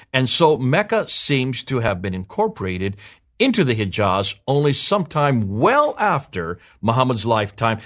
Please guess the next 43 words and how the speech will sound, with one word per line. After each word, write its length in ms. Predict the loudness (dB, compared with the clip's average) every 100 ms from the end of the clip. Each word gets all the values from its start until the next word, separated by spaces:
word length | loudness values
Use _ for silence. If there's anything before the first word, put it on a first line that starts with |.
| -12 -2
most 400 | 2 2 0 0
likely 500 | 0 0 -2 -4 -6 -8
in 140 | -2 2
the 100 | 2
later 500 | 4 2 2 0 -2
seventh 640 | -4 0 0 0 -8 -10 _
century. 680 | -12 -2 -2 -2 -10 -14 -16 -4
<laughs> 120 | -2 -2 -2 0
Oh 260 | 0 -2 -10
dear. 360 | -10 -4 -4 -4 -16 -10
This 140 | -6 -4
is 140 | -4
Hawting 400 | -2 -2 0 -2
saying 340 | 2 2 2 -2
this. 300 | -4 -8 -16 -20 -20 -20 _ _ _ _ 0
So 200 | 2 4
he 140 | 2
says 280 | 2 2 2
this 160 | 0
in 120 | 0 -2
two 280 | 0 0
different, 480 | 0 -2 -2 -4 -2
uh, 160 | 0 0
two 260 | -2 -4
different 400 | -2 -2 -2 -6
books, 340 | -4 -6 -6 -6
uh, 140 | -6
written, 400 | -6 -6 -4 -6 -4
uh, 240 | -4 -4
there 260 | -2 -2 -2
in 240 | -4 -10
two 200 | -8 -8
thousand 420 | -4 -4 -4 -6
eighteen. 500 | -8 -10 -8 -8 -10 -16 _ _ _ -20 -20 -20 -18
So 360 | -4 -2 -2 -4 -16
the 160 | -10 0
question 360 | 0 2 2
that, 200 | 2 0
that 80 | -4
Shoemaker 600 | -8 -6 -6 -6 -8 -10
asked, 340 | -10 -10 -10
well, 320 | -6 -4 -2 -2
then 260 | -2 -4